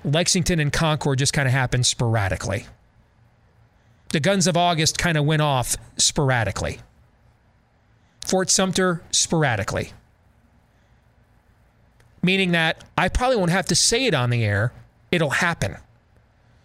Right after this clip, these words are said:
And then we'll be re-, we'll be on the air reacting to it. It almost happened a few years ago, I believe, in a Virginia ball field. The last time I was on C N N, I went on there and said that. If Scalise, because he had security detail as a member of the leadership,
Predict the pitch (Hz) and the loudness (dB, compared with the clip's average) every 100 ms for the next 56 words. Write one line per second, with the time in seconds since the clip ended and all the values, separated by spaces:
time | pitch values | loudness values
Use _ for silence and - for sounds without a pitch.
0 | - 156 160 156 151 147 147 156 165 165 | -4 0 2 2 2 0 0 0 0 0
1 | 160 151 151 151 131 135 131 - 117 - | 0 2 2 2 2 0 0 -2 -2 -2
2 | 82 - - _ _ _ _ _ _ - | -6 -8 -20 _ _ _ _ _ _ -4
3 | 175 190 381 277 - 156 175 165 165 185 | 0 0 0 0 2 0 0 0 0 0
4 | 175 269 196 117 110 131 139 147 156 151 | 0 0 0 0 0 0 0 0 0 0
5 | 151 175 180 170 233 - 107 90 - - | 0 0 0 0 0 -2 -2 -4 -8 -20
6 | - - - 147 156 185 - 196 196 202 | -20 -20 -6 -2 0 0 0 0 2 2
7 | 202 202 - 208 226 240 147 156 170 180 | 0 2 0 0 0 2 2 2 2 2
8 | 190 196 - 269 - - - - _ _ | 2 2 0 0 -2 -4 -10 -18 _ _
9 | _ _ _ _ _ _ _ _ _ - | _ _ _ _ _ _ _ _ _ -2
10 | 160 - 196 285 262 - - 180 190 170 | 0 2 2 2 2 2 0 0 0 2
11 | 180 180 151 220 214 170 156 156 147 156 | 2 2 0 0 2 2 0 2 2 2
12 | 135 151 156 151 139 139 139 143 233 180 | 2 2 2 2 2 2 2 0 0 0
13 | 117 117 | 0 -4